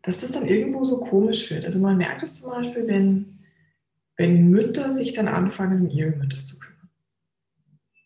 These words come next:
Und wenn die sich aber nicht bewusst sind, dass sie für sich selber gerade einen Wert schaffen, für den man normalerweise andere Menschen bezahlen würde.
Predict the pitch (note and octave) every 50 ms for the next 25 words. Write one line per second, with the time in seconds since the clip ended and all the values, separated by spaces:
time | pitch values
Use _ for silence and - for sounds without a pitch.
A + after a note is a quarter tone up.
0 | _ _ _ _ _ _ _ _ _ _ _ _ _ _ _ _ _ _ - -
1 | G3+ G#3 - G#3+ G3+ G3+ G#3 - A3+ C4 F4+ F4+ F4+ - A3 G#3 G#3+ G#3 G#3 G#3+
2 | G#3+ - - F#3+ F#3 G#3 B3+ F4+ F4+ - - - - - F#3+ F#3+ E3+ E3+ E3+ E3+
3 | F3+ F3 - - A3+ C#4 B3+ - - G3+ - - G3 - - - F3+ - - D#4+
4 | D#4+ D#4+ - - - F3 F#3 G#3 A#3 A#3 - F#3 F#3 F#3 F3 E3 D#3+ G3 A#3+ -
5 | - - - - G#3+ G#3+ - - A#3+ A#3+ - - - - F#3 G#3+ A3 A3 G#3+ G3+
6 | F3+ D#3+ E3 F#3+ A3 A3 G#3+ G3+ G3+ G3+ - - F3 G3 G#3+ G#3 F#3+ F3+ F3+ F3+
7 | - - F#3 F3+ E3+ - - D#3+ E3+ F3+ F3+ E3+ D#3+ C#3 C3+ -